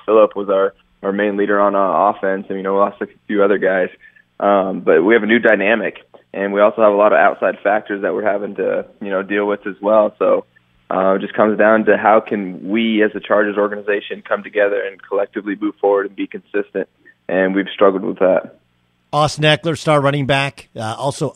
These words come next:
Speaker 2: sixteen targets, eleven catches out of the backfield. I mean, you just obviously whispering in Justin's ear, "I'm open, I'm open, I'm open," and he finds you on so many of those, those check downs and those option routes. Um, okay, what's,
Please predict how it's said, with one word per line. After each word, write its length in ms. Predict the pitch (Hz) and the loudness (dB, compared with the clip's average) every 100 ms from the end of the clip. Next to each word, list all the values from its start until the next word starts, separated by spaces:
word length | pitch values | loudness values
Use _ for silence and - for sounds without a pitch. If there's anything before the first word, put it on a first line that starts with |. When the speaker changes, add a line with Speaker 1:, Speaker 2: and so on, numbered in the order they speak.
| 135 | -12
Speaker 2:
sixteen 520 | - 185 - 180 156 | -10 -10 -8 -6 -4
targets, 340 | 143 151 143 131 | -2 -2 -4 -6
eleven 300 | 135 104 98 | -6 -8 -12
catches 560 | - 180 - 143 110 | -8 -8 -4 -6 -6
out 80 | 110 | -8
of 60 | 92 | -10
the 60 | |
backfield. 560 | 78 90 90 113 107 123 | -10 -12 -10 -8 -8 -8
I 60 | |
mean, 180 | 95 92 95 | -10 -12 -10
you 120 | 107 | -10
just 300 | 87 120 - | -10 -12 -8
obviously 580 | 117 113 - 117 107 - _ - | -8 -8 -8 -6 -8 -8 _ -2
whispering 480 | 156 151 139 139 127 | 0 0 -2 -2 0
in 140 | 120 | -2
Justin's 480 | 104 131 - 113 - _ _ | -2 -4 -6 -10 -10 _ _
ear, 340 | 185 143 113 120 - - | -6 -4 -4 -6 -10 -8
"I'm 160 | 127 135 | -2 0
open, 240 | 135 127 | 0 -2
I'm 100 | 117 | -2
open, 240 | 120 120 | -2 -4
I'm 140 | 104 107 | -4 -2
open," 300 | 131 117 98 | -2 -2 -4
and 100 | 104 | -4
he 60 | |
finds 360 | 98 120 117 101 | -4 -4 -4 -4
you 200 | 107 98 - _ 117 | -6 -8 -14 _ -12
on 120 | 117 | -6
so 120 | 143 | -2
many 100 | 127 | 0
of 60 | 117 | 0
those, 160 | 107 | -4
those 220 | - 107 | -6 -8
check 260 | - 135 - | -4 -6 -4
downs 380 | 123 113 110 107 | -4 -2 -4 -6
and 100 | 101 | -8
those 140 | 95 | -6
option 340 | 117 127 - 107 | -6 -6 -6 -8
routes. 320 | 90 85 - | -10 -14 -8
Um, 420 | 143 135 135 123 - _ _ _ _ _ _ _ _ | -2 0 0 -4 -12 _ _ _ _ _ _ _ _
okay, 220 | 151 175 | -4 0
what's, 280 | 160 180 - | 2 0 -2